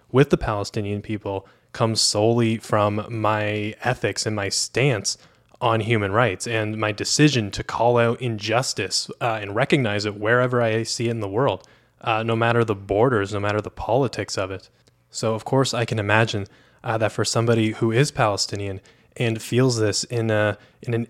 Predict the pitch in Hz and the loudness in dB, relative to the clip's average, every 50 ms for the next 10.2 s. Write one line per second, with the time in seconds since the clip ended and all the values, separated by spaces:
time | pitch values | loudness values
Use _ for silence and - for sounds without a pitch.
0 | _ - 135 135 139 - - 139 139 123 127 123 117 110 - 117 113 - 123 117 | _ 0 0 0 0 0 0 0 0 0 -2 -4 -4 -2 -2 -2 0 2 0 -2
1 | 107 101 101 101 113 117 104 95 92 - _ _ _ _ _ _ _ _ - 107 | 0 0 0 0 2 2 0 -2 -4 -10 _ _ _ _ _ _ _ _ -6 -6
2 | 101 101 101 98 101 104 120 156 165 127 110 95 95 92 92 - _ _ _ _ | -6 -4 -8 -4 -2 0 0 0 0 0 0 -2 -2 -4 -6 -10 _ _ _ _
3 | _ _ - - - - - 127 151 170 165 143 123 120 123 131 - - - 110 | _ _ -10 -8 -6 -2 0 2 4 4 4 4 2 2 0 0 0 -2 -4 -4
4 | - - - - 127 120 107 104 - - 117 110 110 113 117 113 - - 107 107 | -4 -4 0 2 4 4 4 2 -2 -6 -4 0 0 0 0 0 -4 -6 -4 0
5 | 113 131 131 120 104 98 90 - - - _ _ _ _ - - - 117 120 120 | 2 2 2 2 0 -2 -6 -8 -14 -20 _ _ _ _ -12 0 2 2 2 4
6 | 117 117 113 - - 113 104 104 117 123 123 117 107 104 101 95 95 92 90 90 | 2 0 -2 -2 -6 -6 -4 -2 0 0 0 0 0 0 -2 -2 -4 -6 -8 -8
7 | - - - - _ _ _ - - 127 123 120 123 - _ _ _ _ _ _ | -10 -12 -14 -16 _ _ _ 0 2 2 2 2 -2 -6 _ _ _ _ _ _
8 | _ 123 123 139 156 - 135 127 131 - - 135 - - 135 131 131 131 131 127 | _ 2 2 2 2 0 -4 -4 -2 -2 -2 -2 0 2 2 2 4 4 2 2
9 | 127 123 127 - - 131 123 127 120 117 110 - - - - 139 147 - - 202 | 2 0 0 -2 -2 -2 0 0 0 -2 -4 -6 -6 -2 -2 -2 -2 0 0 0
10 | 165 117 - | 0 0 -2